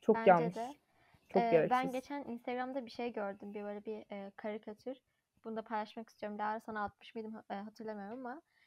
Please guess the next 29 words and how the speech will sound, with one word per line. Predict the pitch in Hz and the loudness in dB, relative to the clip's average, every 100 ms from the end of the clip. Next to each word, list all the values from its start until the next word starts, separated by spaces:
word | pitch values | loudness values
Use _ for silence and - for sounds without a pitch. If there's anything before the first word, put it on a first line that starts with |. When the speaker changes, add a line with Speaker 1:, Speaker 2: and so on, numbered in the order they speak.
| _ _ 214 | _ _ -6
Speaker 2:
e, | 208 208 208 202 202 _ _ _ _ - | -4 -4 -6 -8 -12 _ _ _ _ -20
işte | - - - | -16 -18 -18
bir, | - 220 247 - - - - - _ - | -16 -8 -6 -6 -10 -12 -16 -20 _ -14
bir | 220 240 | -12 -6
sayfa | 247 233 240 196 | -2 -2 -2 -4
işte | 190 233 | -4 -2
yarıya | 220 220 226 202 | 0 2 2 2
ayrılıyor. | 185 185 190 254 311 | 0 -2 -4 -6 -6
Anne | 214 208 196 196 | -6 -4 -4 -6
baba | 196 202 | -6 -8
şeklinde. | 202 - 208 208 330 - - - _ | -12 -12 -12 -4 -2 -2 -4 -14 _
İşte | - - | -14 -4
anne, | 233 240 233 226 302 - _ _ _ - | 0 0 0 -2 -6 -12 _ _ _ -4
e, | 220 202 202 - - _ _ _ _ _ _ _ _ - | -2 -2 -4 -6 -10 _ _ _ _ _ _ _ _ -8
işten | 233 - 247 240 | -6 0 0 0
çıkıp | 240 - 269 | -4 -8 -6
çocuğunu | - 226 226 233 | -6 -4 -4 -4
mesela | 226 262 | -4 -6
okuldan | - 233 226 | -6 -4 -4
almaya | 220 214 208 | -4 -6 -6
gidiyor. | 208 269 269 | -4 -2 2
Baba | 240 226 | 4 4
da | 214 | 2
aynı | 190 185 | 0 -4
şey | - 190 | -6 -8
yapıyor. | 190 - 208 202 | -8 -6 -4 -2
Aynı | 190 185 | -2 -4
resim | 190 190 - | -8 -10 -12
yani. | - - 294 | -10 -10 -10